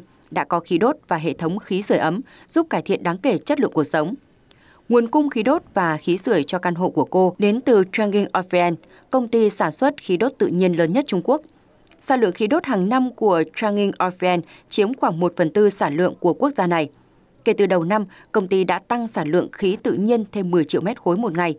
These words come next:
khi sản lượng cung ứng theo ngày của năm trước đạt mức cao nhất trong lịch sử hoạt động. Trung Quốc cũng tối ưu hóa cấu trúc ngành năng lượng theo hướng phát triển nhanh chóng năng lượng sạch,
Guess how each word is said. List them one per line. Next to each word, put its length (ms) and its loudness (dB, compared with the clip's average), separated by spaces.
khi 160 2
sản 180 -2
lượng 140 -2
cung 160 0
ứng 240 0
theo 160 -4
ngày 160 0
của 200 0
năm 180 -4
trước 200 0
đạt 260 -4
mức 200 -2
cao 120 0
nhất 240 -2
trong 180 -2
lịch 100 -2
sử 140 2
hoạt 160 -2
động. 160 0
Trung 180 0
Quốc 220 2
cũng 200 2
tối 180 0
ưu 140 4
hóa 260 0
cấu 180 2
trúc 220 -2
ngành 220 0
năng 140 0
lượng 180 4
theo 140 -4
hướng 160 2
phát 180 -2
triển 200 -2
nhanh 160 -2
chóng 300 -2
năng 120 0
lượng 100 0
sạch, 200 -4